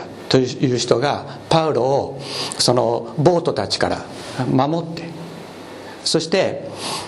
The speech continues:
カイザリアにその暗殺け-、パウロの暗殺計画があったということが発覚しましたから、クラウディオ・ルシアはエルサレムからパウロをカイザリアに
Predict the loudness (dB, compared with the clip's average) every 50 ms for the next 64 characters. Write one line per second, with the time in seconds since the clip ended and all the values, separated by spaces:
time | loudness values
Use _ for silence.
0 | -12 -12 -6 -2 2 4 4 4 4 4 4 4 4 4 4 4 4 4 4 4
1 | 4 2 0 0 4 4 6 6 6 4 4 4 4 4 4 4 4 2 2 4
2 | 2 2 4 2 0 0 0 -2 2 4 6 6 6 6 4 4 4 4 4 4
3 | 2 2 2 2 2 2 2 2 2 2 4 2 0 -2 0 0 0 2 0 0
4 | -2 -2 -4 -2 -2 -2 0 0 2 0 0 0 2 0 0 2 0 0 0 0
5 | -2 0 0 0 0 -2 0 2 4 4 4 2 0 -4 -8 -12 -12 -10 -8 -6
6 | -4 -4 -4 -4 -6 -6 0 6 8 8 8 8 6 6 4 4 4 2 4 4
7 | 4 4 6 4 4 6 4 4 2 2 0 -4 -10 -12 -2 6 6 8 8 8
8 | 4 4 4 4 6 6 4 4 4 4 4 4 4 4 2 0 -2 -4 -8 -10
9 | -12 -12 -12 -12 -12 -2 4 6 6 8 8 6 6 6 6 6 4 4 2 -4
10 | -8 -10 -10 -10 -10 -10 -6 0 4 6 6 6 6 6 4 4 6 4 4 4
11 | 4 4 4 4 4 0 -2